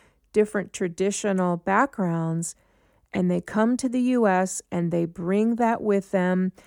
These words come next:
They assimilate into our culture here in the U S and somehow make their own new culture blended. Now, let's just break it down a little further.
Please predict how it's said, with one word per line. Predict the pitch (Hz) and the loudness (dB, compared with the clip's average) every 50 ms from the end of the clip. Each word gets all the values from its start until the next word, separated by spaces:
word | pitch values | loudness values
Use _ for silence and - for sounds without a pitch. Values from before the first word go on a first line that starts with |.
| - - _ _ - | -20 -20 _ _ -2
They | 185 180 180 | 0 2 2
assimilate | 180 175 - - - 202 202 220 226 226 226 226 226 - | 2 0 0 -2 0 0 2 2 2 2 2 2 0 0
into | - 202 175 170 - 185 - | -2 -2 -2 -2 -2 -4 -4
our | - - 175 180 202 | -4 -4 -4 -4 -4
culture | 202 - 214 202 190 - - 196 180 | -4 -2 -2 -2 -2 -2 -4 -6 -6
here | 180 - - 254 269 320 330 302 247 | -6 -6 -4 -2 0 0 2 2 2
in | 208 185 170 | 2 2 0
the | 165 160 | 0 -2
U | 160 160 160 156 160 160 | -2 -2 -2 -2 -2 -2
S | 160 160 160 160 160 - - - - _ _ _ _ _ _ _ _ _ _ _ _ _ | -2 -2 -2 -2 -4 -4 -6 -10 -12 _ _ _ _ _ _ _ _ _ _ _ _ _
and | - 190 185 196 | -4 -2 -2 0
somehow | - - 277 320 330 285 262 226 220 | 0 2 2 2 2 2 2 2 4
make | 214 208 202 190 185 190 - - - - _ _ _ _ _ _ _ _ _ _ _ - | 4 4 4 4 2 2 0 -4 -8 -20 _ _ _ _ _ _ _ _ _ _ _ -4
their | - 175 202 202 - - | 0 4 4 4 4 4
own | 233 254 247 233 220 | 2 4 4 4 4
new | 220 247 269 277 | 4 4 2 0
culture | - - - 185 165 160 - - 165 139 120 - 165 - _ _ _ _ _ _ _ _ _ - - | 0 -2 -2 0 0 -2 -2 -4 -4 -4 -4 -4 -8 -10 _ _ _ _ _ _ _ _ _ -12 -10
blended. | 190 180 190 190 196 190 185 170 151 143 131 - - _ _ _ _ _ _ _ _ _ _ _ _ _ _ _ _ _ _ _ _ _ _ _ _ _ _ _ _ _ _ _ _ | -4 0 2 4 4 4 4 2 0 -4 -6 -8 -10 _ _ _ _ _ _ _ _ _ _ _ _ _ _ _ _ _ _ _ _ _ _ _ _ _ _ _ _ _ _ _ _
Now, | - 220 247 240 208 | -2 0 2 2 2
let's | 196 202 208 - | 2 2 0 0
just | - 214 202 - | -2 -4 -4 -2
break | - 190 180 - | -2 -2 -2 -2
it | 196 185 | -4 -2
down | - 180 170 170 | 0 0 2 2
a | 170 165 | 0 0
little | 165 165 165 165 | 0 -2 -2 -4
further. | - - - 233 269 277 220 165 135 123 170 165 | -6 -4 0 2 2 2 2 2 0 -2 -4 -10